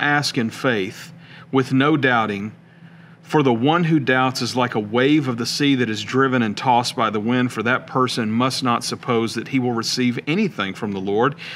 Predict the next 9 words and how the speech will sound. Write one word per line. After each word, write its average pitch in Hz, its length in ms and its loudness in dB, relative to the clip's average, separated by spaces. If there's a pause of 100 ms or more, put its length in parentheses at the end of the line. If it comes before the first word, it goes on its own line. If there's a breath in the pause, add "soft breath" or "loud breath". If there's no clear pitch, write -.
(100)
He's 160 200 0
a 175 60 4
double-minded 170 640 2
man, 156 320 0
unstable 131 680 2
in 107 100 0
all 107 200 0
his 98 200 -8
ways." 90 580 -6